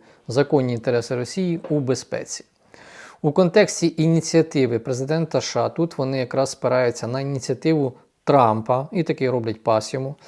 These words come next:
щодо запровадження тридцятиденного перемир'я. З російської сторони позначено низку суттєвих моментів щодо забезпечення дієвого контролю за можливим припиненням вогню по всій лінії бойового зіткнення, що, власне, Путін говорив у своєму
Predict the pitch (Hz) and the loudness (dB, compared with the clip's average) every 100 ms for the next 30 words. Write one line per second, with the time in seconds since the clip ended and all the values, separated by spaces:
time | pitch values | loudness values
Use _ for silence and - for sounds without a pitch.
0 | - - - 156 147 147 160 165 160 123 | -20 -18 2 4 6 4 4 4 4 0
1 | 123 123 120 143 147 139 127 120 - 117 | -6 -4 -6 -4 -2 -2 -2 -4 -4 -4
2 | 107 104 113 151 170 _ _ _ - 123 | -4 -4 -4 -4 -6 _ _ _ -2 2
3 | 156 190 165 - 127 - 120 120 175 190 | 2 2 -2 -2 -4 -2 -4 -2 -4 -2
4 | 131 131 127 127 123 135 131 - 120 117 | -4 -4 -6 -6 -4 -4 -4 -6 -10 -8
5 | 123 113 107 117 135 175 156 - 135 117 | -4 -4 -4 -6 -4 -4 -8 -8 -6 -4
6 | 110 110 - 120 - 123 127 139 127 117 | -4 -6 -6 -8 -6 -6 -4 -2 -2 -4
7 | - 120 143 170 175 170 - - - 113 | -6 -6 0 2 0 -4 -16 -20 -8 0
8 | 147 196 139 135 120 117 120 120 143 160 | 2 2 2 2 2 -2 -4 -4 -2 -2
9 | 180 127 113 120 180 160 117 - 127 131 | -2 -2 -4 -4 -4 -4 -6 -4 -4 -2
10 | 165 131 117 117 135 110 117 107 113 120 | -2 -2 -2 0 0 -2 -6 -10 -12 -12
11 | - 190 196 131 156 123 117 156 123 113 | -8 -4 -2 0 -2 -4 -8 -8 -8 -6
12 | 110 131 127 - 123 127 | -4 -4 -6 -8 -6 -6